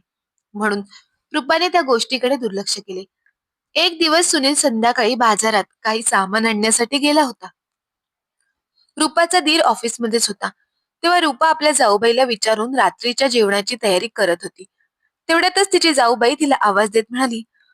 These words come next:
"ऐकलंस का रुपा, माझ्यासाठी एक कप कॉफी बनव, माझं डोकं दुखत आहे." रुपा म्हणाली, "ठीक आहे वहिनी,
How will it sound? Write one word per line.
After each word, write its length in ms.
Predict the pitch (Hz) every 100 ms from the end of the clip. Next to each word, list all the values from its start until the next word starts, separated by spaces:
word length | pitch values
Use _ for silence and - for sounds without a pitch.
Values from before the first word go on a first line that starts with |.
| _ -
"ऐकलंस 420 | 214 220 262 302
का 100 | -
रुपा, 280 | 311 240 202 202 _ _ _ 294
माझ्यासाठी 440 | 311 339 359 359
एक 260 | 311 302 330
कप 180 | 330 -
कॉफी 260 | 185 -
बनव, 300 | 233 247 277 294 _ _ -
माझं 280 | 214 196 202
डोकं 320 | 190 - 220
दुखत 320 | 240 302 302
आहे." 140 | 220 180 _ _ _ _ _ _ _
रुपा 280 | 202 - 185
म्हणाली, 420 | 202 208 202 220 240
"ठीक 240 | 277 269
आहे 140 | 294 294
वहिनी, 280 | 226 180